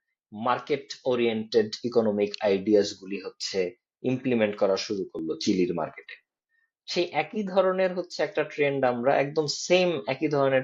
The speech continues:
ট্রেন্ড আমরা দেখি হচ্ছে ইউনুসের ক্ষেত্রে। কারণ ইউনুস কি করলেন, উনি আশির দশকে হচ্ছে পর্যন্ত উনি শিক্ষকতায় জড়িত বিভিন্ন বিশ্ববিদ্যালয়ে,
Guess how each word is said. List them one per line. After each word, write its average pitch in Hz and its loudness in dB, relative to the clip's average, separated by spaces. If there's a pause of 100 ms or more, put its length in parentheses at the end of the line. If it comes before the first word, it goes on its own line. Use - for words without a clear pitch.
ট্রেন্ড 120 0
আমরা 110 2
দেখি 104 2
হচ্ছে 107 -4
ইউনুসের 127 -2
ক্ষেত্রে। 143 -6
কারণ 135 0
ইউনুস 190 0
কি 170 -4
করলেন, 113 0 (680)
উনি 185 2
আশির 170 -4
দশকে 175 2
হচ্ছে 170 0 (400)
পর্যন্ত 156 4
উনি 156 2
শিক্ষকতায় 131 0
জড়িত 90 -4 (100)
বিভিন্ন 104 0
বিশ্ববিদ্যালয়ে, 87 0